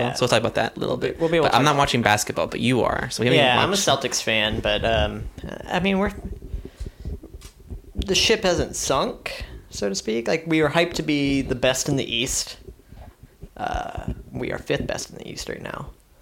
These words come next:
Speaker 2: So you're still in the playoffs.
Speaker 1: Yeah,
Speaker 2: Hunt.
Speaker 1: we're,
Speaker 2: Yeah.
Speaker 1: we're gonna make the playoffs. The East is a pretty weak.
Speaker 2: Okay, so again, I don't watch basketball. So
Speaker 1: Okay, so basketball, there's sixteen teams in each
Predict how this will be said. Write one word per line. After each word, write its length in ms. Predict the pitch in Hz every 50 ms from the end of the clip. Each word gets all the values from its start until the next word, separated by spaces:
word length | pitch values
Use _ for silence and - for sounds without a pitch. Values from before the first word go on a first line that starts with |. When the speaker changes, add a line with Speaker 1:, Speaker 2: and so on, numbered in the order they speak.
| _ - - - - -
Speaker 2:
So 60 | - 107
you're 80 | 110
still 160 | - - 202
in 60 | 185 120
the 60 | -
playoffs. 540 | - - - - - - - - - - - -
Speaker 1:
Yeah, 400 | 190 185 170 143 117 - - 107 -
Speaker 2:
Hunt. 240 | - 107 - -
Speaker 1:
we're, 220 | - 220 226 233 233
Speaker 2:
Yeah. 80 | - 233
Speaker 1:
we're 200 | 240 247 269 254
gonna 160 | 247 254 240
make 180 | 208 190 175 -
the 60 | -
playoffs. 340 | - 135 120 113 110 - -
The 80 | 147 120
East 240 | 147 170 165 -
is 120 | 147 127 127
a 60 | 127
pretty 440 | 123 - - - - 147 131 123 117
weak. 460 | 117 131 123 117 - - - - - - - _ _ _ _ - - - - - - - - - - - - -
Speaker 2:
Okay, 180 | - - 95
so 120 | - - 110
again, 200 | 110 113 107 -
I 80 | - 139
don't 160 | 110 113 123
watch 260 | 123 117 120 - - -
basketball. 580 | - - 104 - - - - - - - - - - -
So 160 | - - - 90
Speaker 1:
Okay, 140 | 73 120
so 280 | - - 135 123 123 120
basketball, 480 | 117 110 123 131 135 - - 160 160 156
there's 200 | 135 120 117 -
sixteen 440 | - 180 175 - - - 185 180 175
teams 500 | - - 160 151 156 156 151 - - 156 139 - - - -
in 160 | - 139 131 -
each 520 | 135 135 127 120 - - - - -